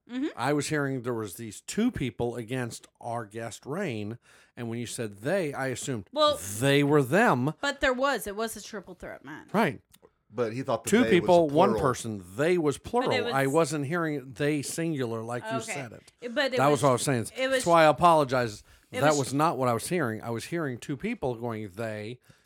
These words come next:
Speaker 2: instead of they and she are them.
Speaker 1: No, no,
Speaker 2: That's
Speaker 1: no.
Speaker 2: all. Yeah.
Speaker 1: But,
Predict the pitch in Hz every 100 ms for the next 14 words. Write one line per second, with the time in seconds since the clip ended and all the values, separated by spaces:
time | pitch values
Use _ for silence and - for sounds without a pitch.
0 | - 117 - 127 110 92 104 131 151 156
1 | 113 127 - - 175 151 120 120 113 _
2 | - 104 98 120 104 92 87 _ 233 202
3 | - 110 101 123 - 92 90 - - 113
4 | 262 247